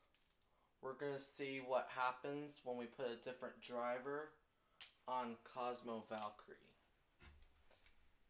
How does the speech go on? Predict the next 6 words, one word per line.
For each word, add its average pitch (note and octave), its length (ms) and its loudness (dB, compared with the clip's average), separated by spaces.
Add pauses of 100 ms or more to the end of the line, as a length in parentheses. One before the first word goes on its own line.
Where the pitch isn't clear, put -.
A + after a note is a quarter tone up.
(580)
And A#2+ 100 -6
the A2+ 160 -8
driver D3+ 640 8 (320)
we're C#3+ 200 0
gonna D3 280 0
use D3 760 -2